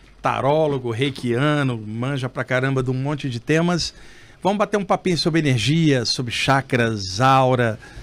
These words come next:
o que a gente puder contribuir aí. Eu e o Diego estamos aqui pra isso.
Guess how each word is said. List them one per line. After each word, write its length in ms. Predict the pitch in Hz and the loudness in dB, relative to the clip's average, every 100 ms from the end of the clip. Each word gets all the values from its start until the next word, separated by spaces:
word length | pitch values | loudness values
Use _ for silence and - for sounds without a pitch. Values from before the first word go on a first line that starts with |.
| - | -10
o 80 | 143 | -8
que 120 | 135 | -2
a 40 | 147 | -2
gente 240 | 160 - | -2 -4
puder 300 | - 139 143 | -4 0 0
contribuir 640 | 147 139 139 131 127 131 | 0 0 0 2 4 6
aí. 280 | 123 127 180 - - - - - | 6 4 0 -4 -20 -20 -20 0
Eu 160 | 131 147 | 2 2
e 20 | |
o 20 | |
Diego 320 | 123 131 143 | 2 2 2
estamos 340 | 156 151 151 143 | 0 -6 -4 -4
aqui 220 | 139 - | -4 -4
pra 180 | 165 165 | -2 0
isso. 360 | 110 - - | 0 -2 -6